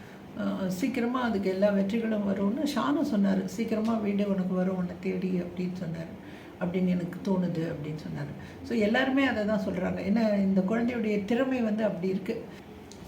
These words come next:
பார்க்கலாம். So, சாரா ஸ்ருதி இப்போ செகண்ட் என்டர் ஆயிட்டாங்க. இப்போ அடுத்தது யாருன்றது அடுத்த வாரங்கள்ல தெரியும். இதெல்லாம் எனக்கு போறாது. சாரா ஸ்ருதி வின்னரா வரணும் அப்படின்றது தான் என்னுடைய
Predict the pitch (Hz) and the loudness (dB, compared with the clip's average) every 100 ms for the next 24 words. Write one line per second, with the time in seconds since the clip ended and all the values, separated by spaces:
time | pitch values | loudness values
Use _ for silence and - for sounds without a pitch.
0 | - 214 - 202 196 226 - - - - | -4 -2 2 4 4 4 0 -10 -16 -16
1 | - - 170 196 220 233 - 240 226 233 | -6 0 4 6 6 6 4 -2 -2 -2
2 | 220 196 202 233 226 208 196 214 202 202 | -2 0 0 2 2 2 2 4 4 4
3 | 202 220 - - 196 185 185 196 233 214 | 2 2 0 -4 2 2 4 2 2 4
4 | 202 196 185 190 196 185 185 196 196 202 | 2 2 2 2 2 2 4 4 4 4
5 | 196 190 185 196 202 - - - - - | 4 2 2 2 2 0 -6 -14 -14 -12
6 | - - 226 233 254 269 277 277 254 214 | -10 0 6 6 6 4 4 4 4 2
7 | - 208 196 185 180 214 202 220 202 240 | 4 6 6 4 2 2 4 4 4 2
8 | 196 226 226 233 262 240 208 208 226 220 | 0 2 2 2 2 0 0 2 4 4
9 | 214 202 190 196 196 190 - - 170 196 | 4 4 2 4 4 4 0 -2 2 2
10 | 196 196 220 208 180 180 180 | 4 4 4 4 2 0 0